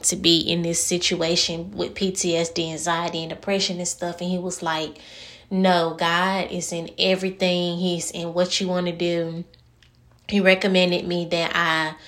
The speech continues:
continue to read Psalms and pray and read Proverbs, read a scripture a day and just pray. And that's what I started to do when he said, "I'm gonna put you in contact with a woman that I think will be very good for you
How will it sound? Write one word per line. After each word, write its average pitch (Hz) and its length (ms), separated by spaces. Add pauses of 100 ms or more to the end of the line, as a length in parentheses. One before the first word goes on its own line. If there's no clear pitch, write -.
(320)
continue 196 500
to 175 60
read 185 340
Psalms 170 720
and 170 480 (100)
pray 180 420
and 170 120
read 175 240
Proverbs, 175 600
read 180 140
a 175 40
scripture 180 480
a 170 40
day 175 260
and 170 80
just 170 280
pray. 214 440 (420)
And 208 160
that's 277 180
what 294 100
I 247 100
started 226 380
to 190 80
do 202 180
when 196 120
he 196 120
said, 180 360
"I'm 190 220
gonna 180 460 (160)
put 202 240
you 185 80
in 175 80
contact 190 640
with 170 360 (380)
a 175 120
woman 185 440
that 175 140
I 170 140
think 170 260
will 165 80
be 165 180
very 196 300
good 196 340
for - 140
you 170 500